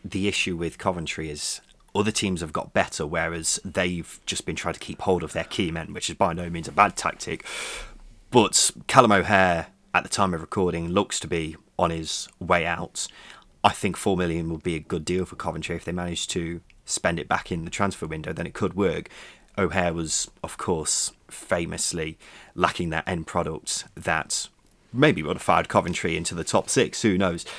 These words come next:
Um, but I, I think he's replaceable, despite him being a fan favourite at Coventry. Um, Gustavo Hamer and Victor Gyökeres have been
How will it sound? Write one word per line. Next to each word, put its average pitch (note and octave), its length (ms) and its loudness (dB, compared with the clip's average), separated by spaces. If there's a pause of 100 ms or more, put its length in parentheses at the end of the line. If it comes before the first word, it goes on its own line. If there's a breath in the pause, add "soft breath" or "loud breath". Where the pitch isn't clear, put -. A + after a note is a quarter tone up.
(180 loud breath)
Um, G2 340 6 (520)
but B2+ 100 6
I, A#2 200 8
I A#2 40 10
think F3+ 240 6
he's D3 180 6
replaceable, G#2+ 540 4
despite F#2 480 0
him F2+ 80 -2
being E2 400 -2 (280)
a F2+ 140 -4
fan E2+ 320 2
favourite E2 480 -2
at D2+ 120 -8
Coventry. - 480 -8 (560 loud breath)
Um, F#2+ 300 4
Gustavo G#2+ 500 6
Hamer G2+ 360 2
and F2+ 140 0
Victor F#2 240 -4
Gyökeres F2+ 400 2
have D2+ 80 -8
been E2+ 280 -2